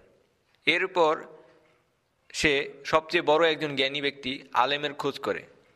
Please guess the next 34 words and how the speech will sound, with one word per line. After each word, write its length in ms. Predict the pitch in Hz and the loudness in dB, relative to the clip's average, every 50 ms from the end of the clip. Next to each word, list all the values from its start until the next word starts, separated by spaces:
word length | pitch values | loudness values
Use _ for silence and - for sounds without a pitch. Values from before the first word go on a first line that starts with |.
| _ _ - | _ _ 0
তখন 240 | 156 165 175 180 160 | 2 2 2 2 2
তাকে 200 | 165 151 156 160 | 2 2 2 0
একজন 220 | 151 135 135 147 | -2 0 0 2
আবেদ 320 | 135 135 139 139 151 151 143 | 2 2 2 2 0 -2 -2
ব্যক্তির 380 | 147 147 - - 143 147 147 - - - _ | -2 -6 -6 -4 -8 -6 -8 -10 -18 -12 _
কথা 200 | - 120 - 123 | -4 -4 -2 0
বলা 220 | 113 110 113 113 98 | 2 4 4 2 2
হয়। 160 | 90 - - - - - - - - - - - _ _ - _ _ - - - _ _ _ _ _ _ _ _ _ _ _ _ _ - | -2 -4 -12 -14 -18 -20 -20 -20 -20 -20 -20 -20 _ _ -20 _ _ -20 -20 -20 _ _ _ _ _ _ _ _ _ _ _ _ _ -4
সে 380 | - - 165 160 160 - - - - - - - - | 0 2 2 4 2 0 -4 -8 -16 -20 -20 -8 -2
তাকে 200 | - 131 127 143 | 0 0 0 0
গিয়ে 180 | 135 139 139 135 | -4 -2 -2 0
বলে 320 | 127 127 123 113 110 120 - - | 2 2 2 2 -2 -4 -4 0
যে, 100 | 139 135 | 0 0
'আমি 160 | 135 147 151 | 0 0 -2
নিরানব্বই 460 | 147 156 160 165 170 170 156 170 165 | -2 -2 0 0 -2 0 2 2 2
জন 100 | 165 156 | 2 2
মানুষকে 320 | 139 127 131 127 - 151 | 0 -2 -2 -4 -6 -8
খুন 200 | 131 - 143 139 | -8 -8 -8 -6
করেছি, 420 | 131 135 110 95 - - - - - - - - | -4 -2 -2 -2 -2 -6 -10 -12 -18 -20 -10 -4
আমার 240 | - 120 135 139 | -2 0 0 0
কি 120 | 135 151 139 | 0 -2 -2
তওবা 280 | - 131 127 131 139 | 0 2 2 2 2
হবে?' 240 | 139 135 131 143 120 - - - - - _ - _ _ _ _ _ _ _ _ _ _ _ _ _ - | 2 2 0 0 -4 -6 -8 -16 -20 -20 _ -20 _ _ _ _ _ _ _ _ _ _ _ _ _ 0
তো 80 | - | 2
আবেদ 260 | 123 135 139 151 151 | 2 4 4 0 -2
ব্যক্তিটি 380 | 143 139 151 - - 147 143 147 | -2 -4 -6 -6 -6 -4 -4 -2
বলল 300 | 127 135 131 131 139 139 | -2 -2 -2 0 -2 -2
যে, 140 | 131 127 113 | -2 -2 -2
'না, 240 | 113 107 90 - - - - - _ _ _ _ _ _ _ _ - | -2 -2 -4 -4 -8 -16 -20 -20 _ _ _ _ _ _ _ _ -10
তোমার 160 | - 113 113 110 | -4 -4 -2 -2
তওবা 280 | - 113 110 110 101 | 0 -2 0 0 -2
হবে 220 | 101 104 92 90 85 | -2 -2 -4 -4 -6
না।' 100 | - - - - - _ _ _ _ _ _ - - - _ _ _ _ _ _ _ _ - | -12 -14 -20 -20 -20 _ _ _ _ _ _ -20 -20 -20 _ _ _ _ _ _ _ _ 0
এরপর 420 | - 143 165 165 - 175 170 180 | 2 2 2 2 2 2 2 2